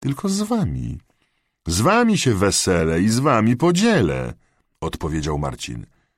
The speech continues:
„Nie możesz się dzielić. Nie wolno”,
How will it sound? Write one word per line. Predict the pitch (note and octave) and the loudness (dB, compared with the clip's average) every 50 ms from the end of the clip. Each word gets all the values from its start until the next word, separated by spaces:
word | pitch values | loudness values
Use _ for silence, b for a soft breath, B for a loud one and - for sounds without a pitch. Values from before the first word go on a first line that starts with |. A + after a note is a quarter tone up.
| _ _ _ _ _ _ _ _ _ _ _ _ F2+ | _ _ _ _ _ _ _ _ _ _ _ _ -16
„Nie | A#2+ D3 D#3+ | -12 -10 -10
możesz | D#3 C#3 B2+ A#2+ A#2 - | -8 -8 -8 -8 -10 -10
się | - - A2 G2+ A2 | -10 -12 -12 -12 -12
dzielić. | G2+ F#2+ F#2 F2+ - - - - - - - - - - - - - C3+ | -12 -12 -14 -14 -14 -16 -16 -16 -18 -20 -20 -20 -20 -20 -20 -20 -18 -14
Nie | B2+ G3+ | -12 -10
wolno”, | F3 D#3+ - A#2 A2+ G2+ E2 | -8 -8 -8 -8 -8 -10 -10